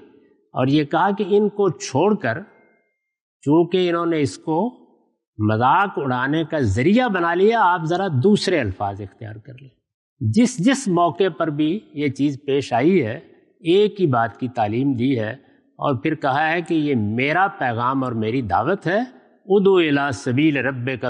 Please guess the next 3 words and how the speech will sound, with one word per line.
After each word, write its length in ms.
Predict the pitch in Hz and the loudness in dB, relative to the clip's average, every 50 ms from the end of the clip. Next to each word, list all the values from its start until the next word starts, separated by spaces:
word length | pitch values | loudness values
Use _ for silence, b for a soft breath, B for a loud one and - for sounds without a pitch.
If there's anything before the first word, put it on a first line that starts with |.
| 113 | -4
بالحکمت 680 | 110 117 104 95 - 156 160 - 139 131 143 127 104 - | -4 -4 -6 -4 -4 -6 -4 -4 -4 -2 -2 -4 -4 -6
والموعظۃ 840 | 117 107 113 107 101 98 95 101 110 113 113 113 107 107 104 - | -6 -6 -4 -4 -4 -2 0 0 0 0 -2 -4 -4 -6 -8 -8
الحسنہ، 600 | 110 98 90 - 113 110 - 180 180 180 185 196 | -8 -8 -6 -6 -6 -4 0 0 2 2 2 0